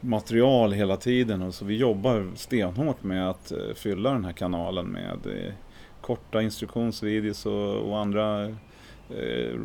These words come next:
en dokumentär har vi gjort som är fyra delar. Den fjärde delen släpps i dagarna här, eh, om plattan då. Eh, där man får följa med backstage, eller liksom ba-, i bakgrunden och, och se hur det går till när man gör. Eh,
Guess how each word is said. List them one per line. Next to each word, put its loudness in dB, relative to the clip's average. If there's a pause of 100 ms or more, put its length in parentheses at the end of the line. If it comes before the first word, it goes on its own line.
en 4
dokumentär 6
har 2
vi 0
gjort -2
som -4
är 0
fyra 2
delar. 4
Den 0
fjärde 0
delen -4
släpps -6
i -6
dagarna -2
här, -4 (840)
eh, 6
om 0
plattan -2
då. -2 (440)
Eh, -2
där -4
man -2
får -10
följa -2
med -4
backstage, -6
eller 2
liksom -4
ba-, 2
i -2
bakgrunden 2
och, -4 (180)
och -6
se 0
hur 2
det 2
går -2
till 0
när 2
man 0
gör. 0 (460)
Eh, -6